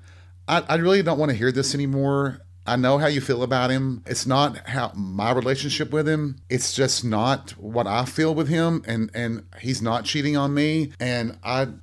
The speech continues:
just would like you not to talk about it anymore." And he, and he was like, "Well, okay, fine. But,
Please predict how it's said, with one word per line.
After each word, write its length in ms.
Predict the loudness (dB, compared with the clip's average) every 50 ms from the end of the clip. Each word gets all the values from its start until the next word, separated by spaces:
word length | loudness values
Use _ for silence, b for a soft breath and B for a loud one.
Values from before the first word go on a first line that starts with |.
| -14 -4
just 260 | -2 -2 -2 0 0
would 120 | 0 2
like 220 | 2 2 2 2 0
you 80 | 0
not 180 | 0 0 0 -2
to 60 | -4 -4
talk 200 | -4 -2 -2 0
about 220 | 0 0 -2 -2
it 40 | -2
anymore." 480 | -4 -6 -6 -8 -8 -8 -8 -10 -10 -8
And 100 | -6 -4
he, 180 | -4 -6 -8 -12 -12 -8 -6
and 120 | -2 0
he 80 | 0 0
was 180 | 0 0 0
like, 260 | 0 0 0 0 -2 -4
"Well, 320 | 0 2 4 4 4 2 2
okay, 320 | 0 0 2 2 2 2
fine. 460 | 2 0 0 0 0 0 0 0 0
But, 240 | 2 2 2 0 -2